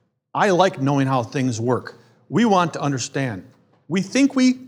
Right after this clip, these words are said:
must understand. But the lesson is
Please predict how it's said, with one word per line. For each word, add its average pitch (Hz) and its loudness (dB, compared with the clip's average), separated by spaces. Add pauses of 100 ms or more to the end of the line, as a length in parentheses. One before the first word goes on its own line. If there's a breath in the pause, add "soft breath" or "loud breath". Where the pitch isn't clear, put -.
(100)
must 254 2
understand. 107 -4 (1600)
But 139 -4
the 156 -2
lesson 185 0
is 107 -6